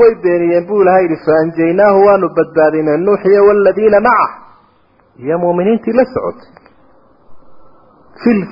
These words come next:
fulk," doonidii baanu ku badbaadinay. Al fulk waa doonidaad aragtay, qadarkaad aragtay la eg. ayaa Ilaahay uu saaray wixii wax laga unkaya oo dhan. Alla wixii siidka oo dhan qaad dalay noolaha.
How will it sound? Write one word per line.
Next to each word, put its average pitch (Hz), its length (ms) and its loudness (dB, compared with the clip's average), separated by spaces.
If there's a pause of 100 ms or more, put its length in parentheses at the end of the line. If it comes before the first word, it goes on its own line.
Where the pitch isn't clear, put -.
fulk," 294 460 -2 (1120)
doonidii 175 400 0
baanu 123 200 -4
ku - 120 -10
badbaadinay. - 640 -8 (320)
Al 160 160 0 (100)
fulk 226 280 -2 (1040)
waa 147 140 2 (100)
doonidaad 131 440 -2
aragtay, 110 360 -6
qadarkaad 120 540 -4
aragtay 110 400 -4
la 90 140 -8
eg. - 80 -16 (520)
ayaa 143 300 2
Ilaahay 139 420 -2
uu 120 160 -6
saaray 113 420 -2
wixii 147 260 -6
wax 127 180 -4
laga 120 200 2
unkaya 120 420 -2
oo 107 120 0
dhan. - 140 -8 (1500)
Alla 185 240 4
wixii 180 380 -2 (160)
siidka - 500 -2
oo 160 180 2
dhan 160 240 -2
qaad 143 260 0
dalay 120 280 -4
noolaha. 113 400 0